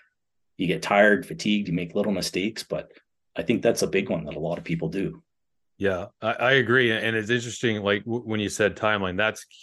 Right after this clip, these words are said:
Speaker 2: huge. And I know in the past, and I, I, I messed up so many times by, like, just not doing, not that I wasn't doing the right call, I just wasn't doing it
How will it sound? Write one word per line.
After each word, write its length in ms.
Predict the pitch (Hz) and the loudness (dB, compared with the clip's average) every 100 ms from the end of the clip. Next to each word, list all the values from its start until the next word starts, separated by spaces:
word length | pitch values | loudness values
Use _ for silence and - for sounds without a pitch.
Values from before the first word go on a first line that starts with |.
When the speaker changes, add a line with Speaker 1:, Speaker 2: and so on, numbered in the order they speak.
| - - | -20 -4
Speaker 2:
huge. 340 | 117 107 92 | 2 2 2
And 120 | 95 | -2
I 100 | 101 | 0
know 200 | 107 120 | 0 2
in 60 | 135 | 0
the 80 | 113 | -2
past, 420 | - 117 101 - | -2 0 0 -4
and 140 | 95 82 _ - _ _ _ _ _ _ _ _ _ | -10 -12 _ -20 _ _ _ _ _ _ _ _ _
I, 260 | - 107 - _ _ _ - | -2 -2 -2 _ _ _ 0
I, 240 | 113 92 - _ _ _ _ | 0 0 -8 _ _ _ _
I 480 | - 107 101 95 98 117 _ - | -4 0 0 -2 -6 -14 _ -8
messed 400 | 110 120 127 120 | 0 2 2 0
up 120 | 95 | 0
so 200 | - 135 | 0 2
many 180 | 139 117 | 2 0
times 460 | - 113 117 110 | 0 0 0 -2
by, 180 | - 98 | -2 -2
like, 260 | 92 90 87 | 0 -4 -4
just 320 | 117 104 - | 0 0 -2
not 520 | 113 101 101 - 110 | -4 0 0 -2 -6
doing, 460 | 98 107 104 101 113 | -2 2 2 0 -2
not 240 | 104 117 | -2 2
that 120 | 165 | 2
I 60 | 156 | 2
wasn't 540 | 113 90 104 113 113 | 2 2 0 0 -2
doing 220 | 104 110 113 | 0 0 0
the 100 | 101 | 0
right 260 | 98 110 | 0 -2
call, 500 | - 92 92 110 156 _ _ _ _ - | -4 -4 0 0 -2 _ _ _ _ -8
I 20 | |
just 220 | 110 - | -6 0
wasn't 420 | 107 110 107 95 | 2 2 2 -4
doing 360 | - 107 104 101 | -2 0 2 0
it 200 | 95 98 | -2 -6